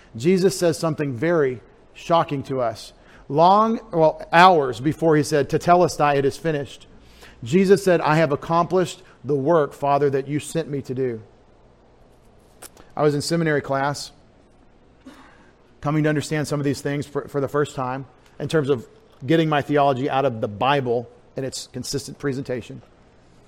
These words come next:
Sitting under some of the, the great giants of the twentieth century. My favorite professor, well, it's kind of a tie. It's kind of a, a toss-up between two or three guys, but one of my t-,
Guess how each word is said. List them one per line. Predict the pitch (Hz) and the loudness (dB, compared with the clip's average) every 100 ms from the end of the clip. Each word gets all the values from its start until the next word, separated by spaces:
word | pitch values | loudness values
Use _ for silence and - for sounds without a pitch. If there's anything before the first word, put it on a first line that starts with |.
| _ _ | _ _
Sitting | - 190 185 | 0 4 4
under | 175 156 | 2 0
some | 170 160 | 0 0
of | 143 | 2
the, | 139 131 120 | 2 2 -2
the | 131 | -8
great | 117 143 147 | -2 0 0
giants | 117 135 135 135 - | -2 -4 -2 -6 -8
of | |
the | 123 | -10
twentieth | - 135 127 | -8 -10 -8
century. | 135 131 127 120 - - - - _ - _ - | -10 -10 -8 -10 -12 -20 -20 -20 _ -20 _ -8
My | 143 | -4
favorite | 156 151 151 | 0 0 0
professor, | 131 156 147 156 151 - - _ _ - 160 | -4 -2 -2 -2 -6 -6 -20 _ _ -8 2
well, | 160 | 2
it's | 151 | 2
kind | 160 156 | 0 -4
of | 131 | -4
a | |
tie. | - 139 127 | -4 -4 -4
It's | 120 | -8
kind | 139 | -10
of | 127 - | -10 -12
a, | 123 | -18
a | |
toss-up | - 120 - 127 | -10 -10 -8 -12
between | - 131 | -10 -12
two | 120 | -6
or | 127 | -8
three | 127 131 | -4 -6
guys, | 120 120 120 | -4 -6 -6
but | - 117 - - - | -8 -12 -12 -20 -8
one | 160 | -4
of | |
my | 151 139 | -2 -4
t-, | - | -8